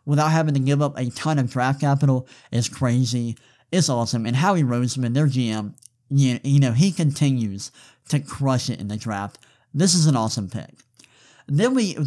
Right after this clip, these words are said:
we end the first round with the Kansas City Chiefs, who took Felix Anudike Uzoma, uh, one of the, um, top edge rushers in this year's class. He was a top ten edge rusher on the consensus big board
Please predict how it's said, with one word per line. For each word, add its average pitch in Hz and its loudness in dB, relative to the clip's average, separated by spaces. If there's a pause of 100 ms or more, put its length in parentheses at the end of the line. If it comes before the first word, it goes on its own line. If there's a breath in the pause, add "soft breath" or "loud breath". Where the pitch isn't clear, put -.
we 156 0
end 208 2
the 170 6
first 139 0
round 117 -2
with 117 -2
the 123 -2
Kansas 160 -2
City 135 2
Chiefs, 120 -6 (380 loud breath)
who 175 2
took 160 0
Felix 214 -2 (180)
Anudike 160 2 (300 loud breath)
Uzoma, 160 2 (300 soft breath)
uh, 127 0
one 139 0
of 185 0
the, 139 0 (100)
um, 113 -2
top 156 0
edge 135 2
rushers 147 2
in 127 2
this 123 -2
year's 110 -2
class. 131 -2 (220 loud breath)
He 160 2
was 156 4
a 147 4
top 156 2
ten 156 -2
edge 139 0
rusher 139 -2
on 113 -6
the 117 -6
consensus 131 -8
big 127 -2
board 139 0